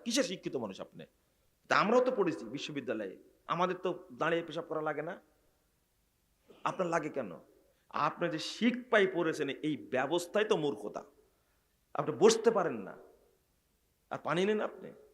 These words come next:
আপনি কি পবিত্র? এক ঝাড়া দেন আর চলে যান আপনি। আপনার শরম, হায়া, লজ্জা, শিক্ষা তো নাই নাই, আপনার মধ্যে ভদ্রতাও নাই। আবার ঠিক বলছে, লজ্জা শরমও নাই।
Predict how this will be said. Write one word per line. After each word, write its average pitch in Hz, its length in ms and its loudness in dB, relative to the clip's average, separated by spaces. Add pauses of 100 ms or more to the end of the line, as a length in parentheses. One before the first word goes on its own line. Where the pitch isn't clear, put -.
(400)
আপনি 143 220 -2
কি 160 160 -6
পবিত্র? 233 360 0 (480)
এক 135 240 0
ঝাড়া 143 360 -2
দেন 139 200 -2
আর 131 60 0 (120)
চলে 131 280 -4
যান 117 140 -4
আপনি। 104 280 -10 (340)
আপনার 139 300 -6
শরম, 131 640 2 (280)
হায়া, 123 440 0 (200)
লজ্জা, 123 420 -2 (280)
শিক্ষা - 680 -2
তো 233 160 4
নাই 147 460 10
নাই, 147 200 6 (360)
আপনার 180 360 12
মধ্যে 220 220 8 (180)
ভদ্রতাও 117 760 2
নাই। 151 140 -10 (1120)
আবার 151 260 2
ঠিক 170 220 2
বলছে, 143 300 -2 (1500)
লজ্জা 185 420 -2
শরমও 165 360 0
নাই। 78 220 -10